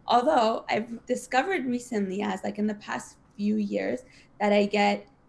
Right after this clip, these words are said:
really bad motion sickness when I'm, like, in a car for, like, a long distance. Um, but I'm, I'll figure that out. I mean, I take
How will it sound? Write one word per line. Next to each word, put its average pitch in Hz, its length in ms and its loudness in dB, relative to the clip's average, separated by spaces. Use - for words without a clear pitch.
really 254 680 4
bad 202 360 2
motion 202 460 0
sickness 254 680 -4
when 202 180 0
I'm, 196 200 -4
like, - 380 -12
in 202 160 2
a 196 60 2
car 196 800 0
for, 220 180 -4
like, - 280 -4
a 190 60 -4
long 190 340 -4
distance. 339 640 -6
Um, 208 480 -2
but 233 120 8
I'm, 247 280 2
I'll 247 180 2
figure 240 280 0
that 180 180 2
out. - 280 -6
I 233 80 -6
mean, 208 300 0
I - 120 -4
take 220 220 -10